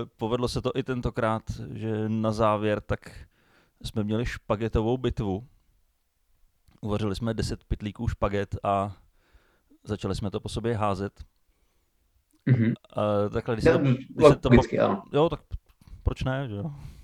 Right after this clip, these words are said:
Speaker 2: Jistě.
Speaker 1: A
Speaker 2: Je to
Speaker 1: vždycky
Speaker 2: levnější než dorty.
Speaker 1: Je to levnější než dorty, ale vždycky tyhle ty nápady,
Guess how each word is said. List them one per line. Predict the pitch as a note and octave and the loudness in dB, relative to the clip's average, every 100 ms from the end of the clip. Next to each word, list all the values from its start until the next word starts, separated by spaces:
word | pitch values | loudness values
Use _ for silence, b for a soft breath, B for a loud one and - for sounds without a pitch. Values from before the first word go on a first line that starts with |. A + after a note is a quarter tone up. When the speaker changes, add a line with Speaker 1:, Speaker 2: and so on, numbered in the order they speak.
| b - - | b -18 -4
Speaker 2:
Jistě. | B2 - C3+ C3 _ _ _ _ _ _ _ _ _ _ | -4 -4 -14 -14 _ _ _ _ _ _ _ _ _ _
Speaker 1:
A | - | 2
Speaker 2:
Je | A#2 | 8
to | C3+ | 10
Speaker 1:
vždycky | C#3+ | 12
Speaker 2:
levnější | B2+ C3+ A#2+ | 12 12 10
než | B2+ A2 | 8 10
dorty. | A#2+ B2 B2+ A#2 - _ - | 10 10 8 6 2 _ -8
Speaker 1:
Je | G#2+ G#2 | -6 0
to | B2+ | 0
levnější | B2 B2+ - D3 | 0 -2 -2 -2
než | C#3 | 0
dorty, | C3+ - A#2 - | -2 0 -2 2
ale | A2+ B2+ | 2 2
vždycky | B2 C3+ D#3 | 0 -2 -2
tyhle | C#3 C#3+ | -2 -2
ty | D3 D3+ | -2 -2
nápady, | C#3 - C3+ C#3+ D3+ | -2 0 0 0 -2